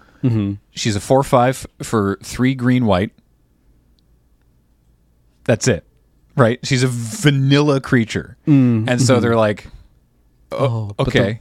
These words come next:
Speaker 1: Richard Kane
Speaker 2: Richard
Speaker 1: Ferguson
Speaker 2: Kane
Speaker 1: art.
Speaker 2: Ferguson art. You got that going for you, which is, which
Speaker 1: Mm-hmm.
Speaker 2: is nice. So, uh,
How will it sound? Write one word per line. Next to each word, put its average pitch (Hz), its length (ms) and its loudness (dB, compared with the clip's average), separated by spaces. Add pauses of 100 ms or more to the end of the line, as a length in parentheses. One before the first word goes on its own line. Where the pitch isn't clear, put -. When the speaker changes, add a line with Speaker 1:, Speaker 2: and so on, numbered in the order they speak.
Speaker 1:
Richard 139 280 -2
Kane 127 200 -2
Speaker 2:
Richard 107 120 -10
Speaker 1:
Ferguson 196 300 2
Speaker 2:
Kane 185 80 4
Speaker 1:
art. - 60 -4
Speaker 2:
Ferguson 156 340 0
art. 90 240 -2
You 123 80 0
got 123 140 2
that 123 180 2
going 92 220 -2
for 85 180 -4
you, 85 140 -6
which - 140 -8
is, 131 180 -4
which 110 120 -2
Speaker 1:
Mm-hmm. 98 60 -6
Speaker 2:
is 90 80 -6
nice. 90 200 -4 (220)
So, 107 400 0 (460)
uh, 104 240 0